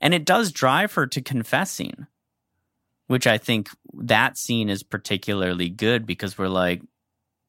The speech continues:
"Oh no, <laughs> wait, you've, you're still good. Like, you still s-, like, uh, n-, have no, like, you're not caught yet.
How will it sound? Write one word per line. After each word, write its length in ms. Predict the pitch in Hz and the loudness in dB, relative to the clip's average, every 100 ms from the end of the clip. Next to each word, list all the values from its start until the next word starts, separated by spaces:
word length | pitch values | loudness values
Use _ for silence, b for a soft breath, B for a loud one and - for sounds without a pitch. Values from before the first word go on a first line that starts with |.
| _ - | _ -4
"Oh 120 | 139 | 0
no, 440 | 123 135 127 64 117 - | 2 2 0 -2 -4 -6
<laughs> 120 | 156 | -2
wait, 260 | 156 80 - _ B B B B B | 0 0 -6 _ B B B B B
you've, 560 | - 127 156 208 190 - | -6 0 2 2 0 -2
you're 280 | 139 170 226 | 2 4 4
still 420 | 226 - 208 220 | 2 0 2 2
good. 440 | 165 156 202 98 - | 2 2 2 0 2
Like, 280 | 107 107 | 2 2
you 160 | 135 175 | -4 -4
still 380 | 180 - 170 180 | -4 0 2 2
s-, 220 | 170 - | 0 -6
like, 360 | - 139 113 - _ _ _ | 0 2 0 -4 _ _ _
uh, 80 | - - - | -8 -6 -2
n-, 220 | 123 107 | -2 0
have 240 | - 120 113 | 0 0 2
no, 800 | 104 110 117 113 113 107 104 104 b b b b b b - | 2 4 6 6 4 2 0 -4 b b b b b b 0
like, 280 | 117 117 - _ _ _ _ _ _ _ _ - | 0 0 -18 _ _ _ _ _ _ _ _ 0
you're 140 | 127 | 2
not 300 | 151 185 - | 4 4 2
caught 320 | - 151 175 - | 0 2 2 0
yet. 280 | 85 50 | -2 -2